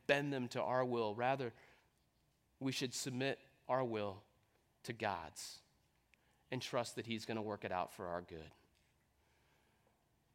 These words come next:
So as we lean into twenty twenty, twenty, twenty twenty-two,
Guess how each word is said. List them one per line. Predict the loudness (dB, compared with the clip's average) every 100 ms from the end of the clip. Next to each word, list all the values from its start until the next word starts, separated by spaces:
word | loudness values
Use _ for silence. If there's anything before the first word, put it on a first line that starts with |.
| _ _ _ _ _ _ _ _ _ _ _ _ _ _ _ _ _ _ _ _ _ _ _ _ _ _ _ -8
So | 2 4
as | 4
we | 4
lean | 6 6 6
into | 4 2 0 -2
twenty | -4 0 0
twenty, | 0 0 0
twenty, | -2 -6 -8 -8 _ _ _ -4
twenty | 2 4 4 -2 -20 _
twenty-two, | 0 4 4 2 -4